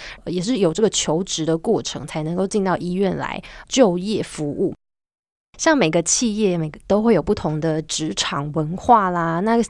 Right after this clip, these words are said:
医院应该也会有他们的医院，呃，文化等等。新鲜人这一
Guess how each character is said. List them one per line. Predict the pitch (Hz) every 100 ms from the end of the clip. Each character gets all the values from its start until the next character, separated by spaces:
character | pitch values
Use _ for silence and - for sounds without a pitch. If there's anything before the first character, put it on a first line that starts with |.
| -
医 | 240 254
院 | 302
应 | 247 247
该 | 247
也 | 214
会 | 190 226
有 |
他 | - 196
们 | 185 165
的 | 165
医 | 185
院， | 185 214 175 170 -
呃， | - - - 185
文 | 170 165
化 | - 190
等 | 160 - -
等。 | - - - - - -
新 | - - 277 294
鲜 | - 269 269
人 | 202 165
这 | 185 190
一 | 156